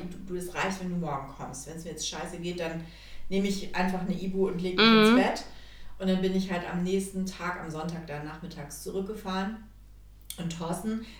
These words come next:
Speaker 1: der es ja noch nicht hatte und dessen letzte Impfung auch vier Monate her ist und der auch immer ein bisschen Schiss hat, weil er Asthmatiker ist, ist er jetzt in Liepe geblieben. Und, äh, somit haben wir jetzt schon wieder diese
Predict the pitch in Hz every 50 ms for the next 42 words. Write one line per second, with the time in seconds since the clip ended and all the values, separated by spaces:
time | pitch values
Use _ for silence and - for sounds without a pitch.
0 | - - 190 190 190 190 190 180 170 165 165 165 - - 175 220 - 247 - -
1 | 170 175 170 175 175 170 - 170 170 165 165 - - 151 147 - 226 233 - 196
2 | 165 - - - - - - 208 214 208 196 190 185 175 170 156 151 151 151 151
3 | 170 185 190 190 190 147 139 147 190 190 - - - 170 160 151 151 - - 170
4 | - - 175 175 175 170 - - - 175 170 - 190 185 - 175 - 156 156 156
5 | - - - - - - 147 151 175 180 185 190 185 - 190 196 - - - -
6 | - - - - - - 180 175 170 165 165 165 165 165 - 175 180 208 202 196
7 | 175 160 147 143 143 147 147 151 165 185 214 233 233 - - - - - - -
8 | - - - - - - - - 180 180 175 175 175 175 170 170 170 170 170 180
9 | 180 175 185 180 175 170 165 165 - 180 175 190 208 190 180 170 160 160 160 160
10 | 156 156 156 156